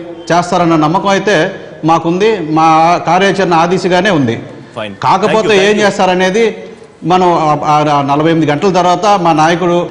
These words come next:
Speaker 1: ఆ పరిస్థితిని assess చేసి, దాన్ని బట్టి అతను ఏం decision తీసుకుంటారో మేము ఆలోచించుకొని, దాన్ని బట్టి ఆ కార్యాచరణ ఆయన నాయకత్వంలో రూపొందించుకుంటాం.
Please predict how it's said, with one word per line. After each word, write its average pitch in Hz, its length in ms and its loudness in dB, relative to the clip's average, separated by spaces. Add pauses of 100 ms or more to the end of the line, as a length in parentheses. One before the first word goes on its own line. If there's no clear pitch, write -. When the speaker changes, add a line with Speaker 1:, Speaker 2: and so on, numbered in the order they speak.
(160)
Speaker 1:
ఆ 143 60 2
పరిస్థితిని 160 420 -2
assess 160 300 -2
చేసి, 156 280 -2 (400)
దాన్ని 160 240 2
బట్టి 160 320 0
అతను 160 420 -2
ఏం 170 140 2
decision 160 280 0
తీసుకుంటారో 156 400 -2
మేము 143 220 2
ఆలోచించుకొని, 151 600 0
దాన్ని 165 200 0
బట్టి 175 160 -2
ఆ 160 60 2
కార్యాచరణ 160 560 0
ఆయన 143 460 2
నాయకత్వంలో 156 500 0
రూపొందించుకుంటాం. 123 760 -4